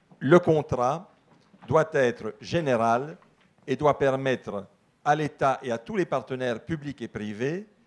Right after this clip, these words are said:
d'aboutir à des résultats qui doivent être décidés localement.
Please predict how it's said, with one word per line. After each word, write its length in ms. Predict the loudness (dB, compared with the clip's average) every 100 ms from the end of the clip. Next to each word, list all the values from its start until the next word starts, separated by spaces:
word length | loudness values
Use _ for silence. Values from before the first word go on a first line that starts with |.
| _ _ -4
d'aboutir 580 | -2 -2 -6 -8 -6
à 180 | -4 -4
des 140 | -2 -4
résultats 720 | -4 -8 -8 -2 -2 -2 _ _ -16
qui 100 | -2
doivent 340 | 0 0 0 2
être 560 | 2 2 0 0 -2 _ _ _ _ -6
décidés 800 | 2 4 4 0 -4 -2 -2 -4 _ _ -2
localement. 680 | 4 4 2 -4 -4 -8